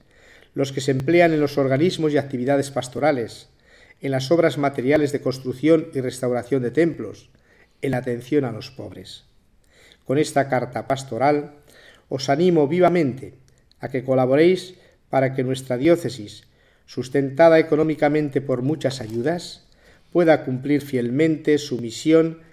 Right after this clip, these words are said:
en los múltiples compromisos y obligaciones. Las formas de colaboración son varias, con donativos, con la X en la declaración de la renta,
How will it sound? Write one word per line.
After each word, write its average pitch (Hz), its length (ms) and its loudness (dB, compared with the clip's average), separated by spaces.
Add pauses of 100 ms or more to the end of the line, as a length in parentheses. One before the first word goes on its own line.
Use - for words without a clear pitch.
(220)
en 127 100 -4
los 127 200 -6
múltiples 139 680 0
compromisos 131 800 -4
y 131 40 -6
obligaciones. 107 840 -10 (680)
Las 131 220 -4
formas 151 360 2
de 139 100 -2
colaboración 135 680 0
son 165 400 -4
varias, 113 600 -6 (540)
con 120 200 -4
donativos, 113 840 -4 (540)
con 131 180 2
la 131 140 4
X 160 640 -2 (100)
en 139 180 0
la 131 120 2
declaración 123 600 -2
de 139 60 2
la 123 100 -2
renta, 127 560 -2